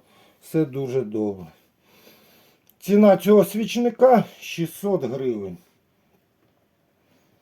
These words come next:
Далі у нас також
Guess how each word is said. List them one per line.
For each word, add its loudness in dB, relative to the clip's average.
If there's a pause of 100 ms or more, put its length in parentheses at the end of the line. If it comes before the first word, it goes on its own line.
(420)
Далі 2
у 2
нас -2 (1700)
також 0